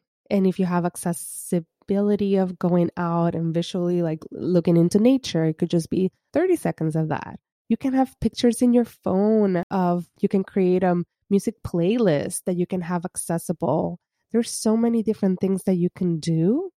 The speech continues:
And we continue to not do it 'cause we avoid, right? But if you plan it ahead and you practice it here and there, then when you are dysregulated, then you'll be able to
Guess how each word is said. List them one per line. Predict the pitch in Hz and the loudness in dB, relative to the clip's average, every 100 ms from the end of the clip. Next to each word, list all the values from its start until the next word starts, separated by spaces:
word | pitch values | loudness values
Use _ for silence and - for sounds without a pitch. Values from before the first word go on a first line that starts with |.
| _ - | _ -2
And | 220 202 190 | 0 2 2
we | 220 | 2
continue | 226 - 208 - 196 185 | 2 -2 -2 2 2 2
to | - 190 185 180 - _ | 0 0 0 0 -6 _
not | 214 220 | -2 0
do | 254 285 | 2 2
it | 190 | 2
'cause | 190 | 0
we | 180 175 | 2 2
avoid, | 160 190 139 | 4 4 2
right? | 160 160 196 226 220 - | -2 0 0 -2 -4 -4
But | 208 | 0
if | 214 196 208 | 2 0 0
you | 214 220 226 | 4 4 2
plan | - 208 202 220 | -2 -2 0 2
it | 185 156 - - _ | 0 -2 -6 -16 _
ahead | 202 - 190 175 170 - | -16 -8 -4 -2 -2 -4
and | 202 180 | -4 -2
you | |
practice | 175 - 185 - 190 | -2 -6 -6 -4 -2
it | 175 | -2
here | - - 180 | -4 -2 -2
and | 175 170 | 0 -2
there, | 185 175 220 302 _ _ _ - | -2 -2 -2 -4 _ _ _ -20
then | - 202 202 190 | -10 -4 -2 0
when | 185 185 | -2 0
you | 185 185 | 0 0
are | 180 | 0
dysregulated, | 196 180 - 160 160 160 160 160 | -2 -6 -4 -4 -2 -2 -2 -2
then | 165 | -2
you'll | 165 165 | -2 -2
be | 165 160 | -2 -4
able | 156 170 | -2 -4
to | - | -6